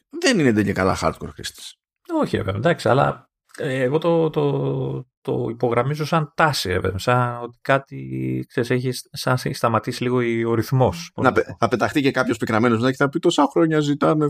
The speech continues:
Speaker 1: Final Cut για το iPad που έχει πάνω, απ-, έχει
Speaker 2: Ναι.
Speaker 1: M one και τώρα δεν το μπορούμε να κάνουμε τίποτα.» Να πούμε, «Να, εδώ δεν, εδώ, εδώ δεν βγάζουμε άκρη με τα, με τα άλλα.» <laughs> Δεν, δεν το περιμένουμε.
Speaker 2: Μπορεί να ετοιμάζουν αυτό και να έχουν καθυστερήσει, δεν ξέρεις.
Speaker 1: Ε, μα, ε, εσύ τώρα,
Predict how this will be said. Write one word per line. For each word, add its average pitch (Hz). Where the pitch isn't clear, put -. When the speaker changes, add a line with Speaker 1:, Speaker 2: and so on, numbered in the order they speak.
Speaker 1:
Final 147
Cut 156
για 247
το 143
iPad 147
που 143
έχει 139
πάνω, 139
απ-, 135
έχει 135
Speaker 2:
Ναι. 139
Speaker 1:
M 143
one 147
και 143
τώρα 143
δεν 143
το -
μπορούμε 143
να 139
κάνουμε 139
τίποτα.» 156
Να 160
πούμε, 190
«Να, 190
εδώ 185
δεν, 233
εδώ, 247
εδώ 240
δεν 240
βγάζουμε 233
άκρη 220
με 214
τα, 208
με 202
τα 180
άλλα.» 107
<laughs> 339
Δεν, 135
δεν 226
το -
περιμένουμε. -
Speaker 2:
Μπορεί 98
να 117
ετοιμάζουν 127
αυτό 151
και 110
να 90
έχουν 98
καθυστερήσει, 87
δεν 101
ξέρεις. 95
Speaker 1:
Ε, 127
μα, 147
ε, 143
εσύ 147
τώρα, 165